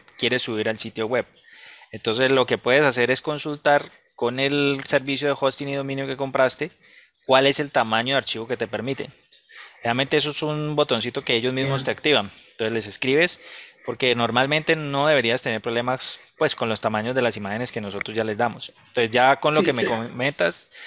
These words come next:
Speaker 1: ya es un tema de, del, del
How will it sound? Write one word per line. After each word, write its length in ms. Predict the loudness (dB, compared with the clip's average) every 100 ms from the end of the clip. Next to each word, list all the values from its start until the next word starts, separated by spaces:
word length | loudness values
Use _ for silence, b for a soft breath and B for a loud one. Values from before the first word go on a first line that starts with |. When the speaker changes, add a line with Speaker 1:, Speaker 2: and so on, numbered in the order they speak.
| B B -8
Speaker 1:
ya 340 | 2 4 6
es 140 | 4 0
un 80 |
tema 360 | 4 4 6 4
de, 280 | 4 2 -2
del, 680 | -2 0 0 -4 -8 -16 -20 -18
del 640 | -2 2 2 2 -4 -8